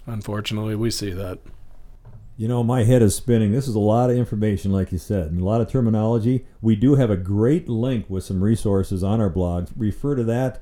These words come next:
Speaker 2: and, uh, they do a really nice job of explaining all these different parts and pieces of a hitch system.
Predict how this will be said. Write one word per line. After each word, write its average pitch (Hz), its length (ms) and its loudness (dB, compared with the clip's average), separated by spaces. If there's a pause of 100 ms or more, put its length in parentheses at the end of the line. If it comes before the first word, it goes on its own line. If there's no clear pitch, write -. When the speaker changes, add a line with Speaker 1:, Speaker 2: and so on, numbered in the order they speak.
Speaker 2:
and, 104 440 -2
uh, 95 240 -4
they 113 140 -2
do 123 160 0
a 104 40 0
really 127 420 0
nice 117 260 -4
job 110 340 -2
of 92 140 -4
explaining 113 600 -2
all 104 200 -2
these 113 160 -2
different 113 380 -4
parts 104 280 -6
and 98 120 -10
pieces 95 340 -8
of 87 140 -8
a 85 60 -8
hitch 95 300 -12
system. 78 440 -14